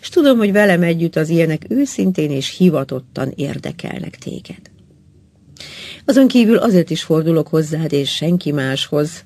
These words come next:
mert soha nem voltál velem szemben elfogult, inkább szigorú voltál, mintha valami előttem ismeretlen,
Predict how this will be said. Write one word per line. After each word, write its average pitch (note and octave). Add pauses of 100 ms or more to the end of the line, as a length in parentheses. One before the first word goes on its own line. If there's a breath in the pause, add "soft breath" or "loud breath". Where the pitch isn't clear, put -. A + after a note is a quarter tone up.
(600 loud breath)
mert D3+
soha E4
nem A3+
voltál F3+
velem E3+
szemben D3+
elfogult, D3+ (340)
inkább F3
szigorú C#3+
voltál, D3+
mintha D#3+ (840 loud breath)
valami A3
előttem B3+
ismeretlen, F3